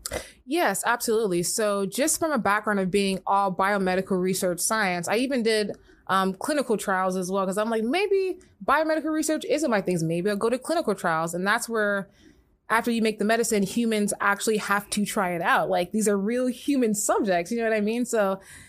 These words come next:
I just felt like, "God, all these chemicals, we're just giving people all these chemicals." So I, I just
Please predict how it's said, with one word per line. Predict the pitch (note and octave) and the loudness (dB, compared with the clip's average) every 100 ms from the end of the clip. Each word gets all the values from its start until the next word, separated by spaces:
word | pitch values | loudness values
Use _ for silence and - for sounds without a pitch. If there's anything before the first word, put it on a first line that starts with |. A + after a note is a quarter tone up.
| - _ _ _ | -20 _ _ _
I | C4 F4 | 2 2
just | B4 A#4 - | 2 0 0
felt | F4+ D#4 | 0 2
like, | E4 D4 - | 2 0 -2
"God, | - | -2
all | F4 | 0
these | F4 D4+ | 2 0
chemicals, | - D4+ F#4 F#4+ C#4 G#3 | 0 -2 0 2 2 2
we're | B3 | 2
just | C4+ | 0
giving | C#4+ C#4 A3+ | 0 0 -2
people | - C4+ - | -2 0 2
all | B3 | 2
these | A#3+ G#3 | 0 -2
chemicals." | - C4+ C4+ F#3 D#3+ - | -2 -2 0 0 0 0
So | A3+ | 0
I, | A3+ G#3 - - - _ _ _ _ | 0 0 -4 -20 -20 _ _ _ _
I | A3 B3+ B3+ | 2 2 0
just | G#3 C4+ C#4 - - | 0 0 2 0 -2